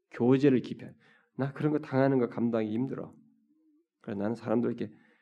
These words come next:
교회 가도 멀리 이렇게 교제를 깊이 하고 소위, 소위 교회에 깊이 두려워, 들어오는 걸 두려워해요."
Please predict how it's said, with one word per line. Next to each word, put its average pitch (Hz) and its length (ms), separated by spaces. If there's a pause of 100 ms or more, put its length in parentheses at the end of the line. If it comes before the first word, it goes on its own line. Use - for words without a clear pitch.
(180)
교회 123 240
가도 110 220
멀리 123 520
이렇게 - 320 (2000)
교제를 104 480
깊이 92 300
하고 92 420 (560)
소위, 135 560
소위 120 400
교회에 113 480 (300)
깊이 143 420
두려워, 131 460 (140)
들어오는 127 320
걸 104 100
두려워해요." 87 560